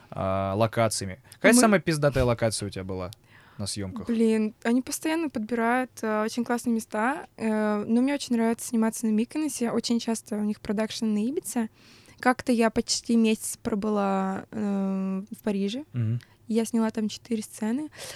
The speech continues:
Speaker 2: Самый прикол, что в одной из сцен, э, они сняли, э, отель за семь тысяч евро, который вот буквально ты можешь выглянуть и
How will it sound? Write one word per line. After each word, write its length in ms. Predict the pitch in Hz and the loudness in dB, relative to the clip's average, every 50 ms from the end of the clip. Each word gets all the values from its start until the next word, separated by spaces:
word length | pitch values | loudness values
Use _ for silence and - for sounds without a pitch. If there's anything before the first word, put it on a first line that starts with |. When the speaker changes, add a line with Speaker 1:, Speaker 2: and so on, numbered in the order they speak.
| - - - | -16 -16 -12
Speaker 2:
Самый 320 | - - 240 254 330 359 | -2 0 2 2 2 2
прикол, 420 | - - 262 - - 247 294 349 | 0 -2 -4 0 0 0 2 2
что 320 | - - - 247 233 220 208 | -2 -2 0 2 4 4 4
в 40 | 208 | 2
одной 280 | 220 214 240 277 330 294 | 0 2 2 2 0 0
из 40 | - | -2
сцен, 460 | - - - 220 202 196 220 269 349 - _ - - - - - - - | -4 -4 -2 -2 0 0 0 -2 -4 -6 _ -20 -20 -20 -20 -20 -12 -2
э, 420 | - 226 226 220 220 220 214 208 - _ _ - - 101 - - | 2 4 4 6 6 4 4 2 0 _ _ -18 -18 -16 -4 0
они 200 | 226 254 277 269 | 4 4 4 4
сняли, 440 | - - 233 240 302 349 381 - - | 2 2 4 4 4 4 2 0 2
э, 240 | - 214 208 208 208 - | 2 4 4 6 4 4
отель 400 | 220 - - 220 233 294 359 349 277 | 2 0 0 0 0 2 2 2 2
за 120 | 247 233 | 2 0
семь 260 | - - 262 277 294 | 2 2 0 0 0
тысяч 380 | - - 254 - - - - - | 2 0 0 0 0 -4 0 2
евро, 320 | 220 214 202 202 190 - 196 | 4 6 6 6 6 4 -2
который 380 | - - 208 - 226 220 214 208 | -2 -2 -2 0 2 2 2 2
вот 40 | 190 | 0
буквально 420 | 208 208 - 233 226 233 240 233 233 | -2 0 4 4 6 6 6 4 2
ты 140 | - 233 226 | 2 2 2
можешь 320 | 208 - - 208 208 - | 2 2 -2 -2 -2 -2
выглянуть 600 | 226 220 208 233 254 285 285 269 247 233 - - - | -2 -2 -2 0 0 0 2 2 2 2 0 -4 -6
и 300 | - 220 214 214 208 196 | -4 -2 -2 -2 -2 -4